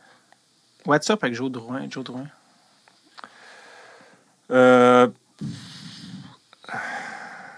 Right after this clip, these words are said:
Speaker 2: je, je pense, ben, si tu compares à McKinnon, par exemple,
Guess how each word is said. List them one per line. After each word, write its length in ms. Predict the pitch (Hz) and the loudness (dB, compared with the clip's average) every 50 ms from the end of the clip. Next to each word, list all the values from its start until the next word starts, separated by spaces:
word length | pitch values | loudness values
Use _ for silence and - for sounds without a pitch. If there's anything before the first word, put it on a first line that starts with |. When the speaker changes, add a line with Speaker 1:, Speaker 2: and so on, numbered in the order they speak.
| - - - _ _ _ _ _ _ _ _ _ _ _ _ _ _ _ _ _ _ _ _ _ _ - | -20 -20 -20 _ _ _ _ _ _ _ _ _ _ _ _ _ _ _ _ _ _ _ _ _ _ -14
Speaker 2:
je, 120 | - - - - - | -14 -14 -14 -14 -12
je 120 | - - - | -10 -4 2
pense, 260 | 156 165 185 - - | 4 4 4 4 4
ben, 220 | 123 120 113 - - | 4 2 2 2 0
si 140 | - - | -4 -4
tu 40 | - | -2
compares 300 | - 131 123 - 156 165 | 0 0 2 6 6 6
à 60 | 156 | 6
McKinnon, 480 | 131 120 117 117 - 113 113 113 117 113 | 6 2 -4 -4 -4 -4 -4 -4 -4 -4
par 120 | 104 104 | -4 -6
exemple, 420 | 104 101 101 104 101 101 101 _ | -6 -6 -8 -8 -10 -10 -10 _